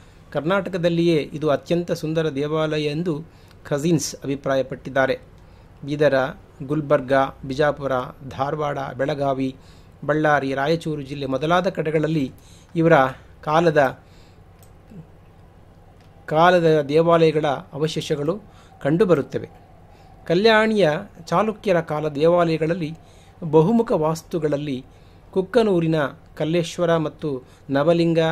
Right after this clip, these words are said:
ಲಕ್ಕುಂಡಿಯ ಕಾಶಿ ವಿಶ್ವೇಶ್ವರ ಮತ್ತು ಜೈನ ದೇವಾಲಯ, ಇಟಗಿಯ ಮಹಾದೇವ ದೇವಾಲಯ, ಚೌಡಾಪುರದ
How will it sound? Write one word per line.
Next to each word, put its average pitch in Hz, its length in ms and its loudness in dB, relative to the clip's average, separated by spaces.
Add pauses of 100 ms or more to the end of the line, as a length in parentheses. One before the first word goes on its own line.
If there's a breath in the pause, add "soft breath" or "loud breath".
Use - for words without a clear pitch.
(240)
ಲಕ್ಕುಂಡಿಯ 151 540 -2
ಕಾಶಿ 147 340 -4
ವಿಶ್ವೇಶ್ವರ 151 560 -6
ಮತ್ತು 139 400 -6 (400 loud breath)
ಜೈನ 147 320 0
ದೇವಾಲಯ, 156 600 0 (560 soft breath)
ಇಟಗಿಯ 151 340 0
ಮಹಾದೇವ 156 600 0
ದೇವಾಲಯ, 151 560 0 (520 soft breath)
ಚೌಡಾಪುರದ 151 1080 2